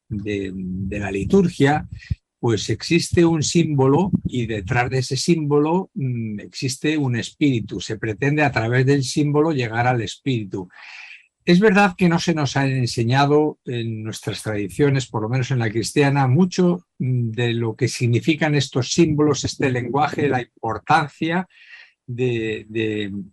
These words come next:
pues, pues, pues de eso. Pero, eh, lo cierto y verdad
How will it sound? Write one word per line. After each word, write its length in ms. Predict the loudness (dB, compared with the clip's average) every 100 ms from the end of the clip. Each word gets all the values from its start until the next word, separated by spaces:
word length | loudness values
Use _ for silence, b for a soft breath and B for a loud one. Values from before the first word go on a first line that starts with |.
| _
pues, 280 | -8 -6 -8
pues, 340 | -6 -6 -6 -12 -18 _
pues 240 | -12 -8 2
de 140 | 2
eso. 240 | 2 -2 2
Pero, 320 | 4 4 2 B B B -2
eh, 320 | 2 4 2
lo 220 | 2 0
cierto 500 | 2 4 4 2 0
y 80 | 2
verdad 500 | 4 4 2 2 0